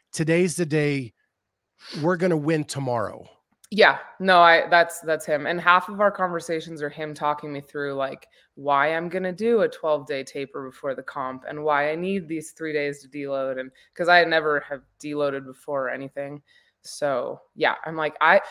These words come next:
Speaker 2: tell me not to do this 'cause I'm about to do it, but I'm broken." He's like, "Stop, don't do it." So that's, that's a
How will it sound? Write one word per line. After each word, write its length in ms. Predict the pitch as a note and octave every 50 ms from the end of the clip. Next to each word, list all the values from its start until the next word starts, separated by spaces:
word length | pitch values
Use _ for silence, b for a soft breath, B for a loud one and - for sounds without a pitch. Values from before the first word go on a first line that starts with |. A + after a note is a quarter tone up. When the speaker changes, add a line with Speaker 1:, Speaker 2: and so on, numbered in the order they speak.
| B B B B
Speaker 2:
tell 200 | - - G#3 A3+
me 100 | B3 C4
not 220 | B3+ B3 A#3+ A#3 A#3
to 80 | G#3
do 100 | F3+ G#3
this 180 | G3 F#3 E3+ -
'cause 100 | - -
I'm 100 | E3 E3+
about 220 | E3+ F3 F3 F3 E3+
to 80 | E3+ C#3+ -
do 160 | F3 E3+ D#3
it, 140 | C#3+ C3 B2+
but 80 | D3 C#3+
I'm 100 | C3+ C#3
broken." 460 | - D#3+ D#3+ D3 D3 - - - C#3+ C#3
He's 140 | C3+ C3+ -
like, 160 | C#3+ C#3+ -
"Stop, 340 | - - C#3+ C#3 - - - _ -
don't 180 | C#3+ C#3+ C#3+ C#3
do 140 | C#3+ -
it." 100 | - - - _ _
So 240 | - - - - - _ _ _ _ _ -
that's, 300 | D#3+ D#3+ D#3 - - - C#3+
that's 360 | D#3 D#3+ D3+ D#3 - - - -
a 80 | C#3